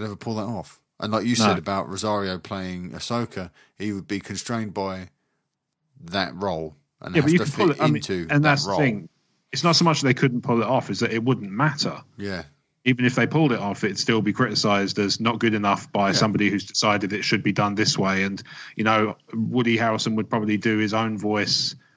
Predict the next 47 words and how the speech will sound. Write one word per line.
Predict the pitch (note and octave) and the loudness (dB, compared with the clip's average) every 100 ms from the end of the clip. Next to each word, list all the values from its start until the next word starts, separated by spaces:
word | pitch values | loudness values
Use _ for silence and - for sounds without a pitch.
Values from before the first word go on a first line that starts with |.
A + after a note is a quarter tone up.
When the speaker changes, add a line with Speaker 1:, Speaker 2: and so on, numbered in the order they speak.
| _ _ G2+ | _ _ -2
Speaker 2:
rather | A2 G#2+ G#2+ | 0 0 0
than | |
a | G#2 | 2
Hondo | A#2+ A2 G2+ G2 | 2 2 2 0
voice, | G2 G2+ G2+ | 0 0 2
so | - G2 | 2 2
the | |
Hondo | F#2 A2+ G#2 G2+ | 2 2 2 0
voice | G2+ G#2 G#2+ | 0 0 0
wouldn't | G#2+ G2+ | -2 0
be | G#2 | 0
in | G#2 G2+ | 2 2
there, | G#2 | 2
and | G2+ | 2
so | F2+ | -2
it | G2 | 0
wouldn't | A2+ G#2+ G#2 | 0 0 0
feel | A2 | 0
like | A2 G2+ | 0 0
Hondo, | G2+ G2+ G2 G2+ G2 | -2 -2 0 0 -2
and | F2+ F2+ | -4 -6
Speaker 1:
Yeah. | D#2+ C#2+ - | -8 -10 -14
So | - G2+ | -10 -6
what's | B2 | -4
the | C3+ | -2
Speaker 2:
probably | B2 A#2 | 2 4
Speaker 1:
point? | A#2+ | 4
Speaker 2:
wouldn't | A#2 - | 2 -2
look | A#2+ | -6
the | - | -6
part. | - G#2 A2+ C#3+ | -2 2 4 4
Exactly. | D#3+ E3+ B2+ G2+ F2 | 4 4 2 0 0
You | B2 | 2
Speaker 1:
Make | G#2+ | 4
Speaker 2:
know, | G#2 | 4
Speaker 1:
an | G#2+ | 2
original | A2 B2+ G#2+ | 2 2 0
Speaker 2:
it, | G2 | -2
Speaker 1:
character. | G#2+ F#2 - D#2+ D2 _ _ - | -4 -4 -6 -12 -16 _ _ -6
Speaker 2:
if | A#2 | -4
you | B2 | -2
bring | C#3 C#3 | 2 4
in | C#3 C3 | 4 4
Woody | C3+ A#2+ G#2+ G#2+ A2+ - | 4 4 4 2 0 -2
and | A#2 | 0
then | A#2 A#2+ | 2 4
you | A#2 A2+ A2 | 4 4 4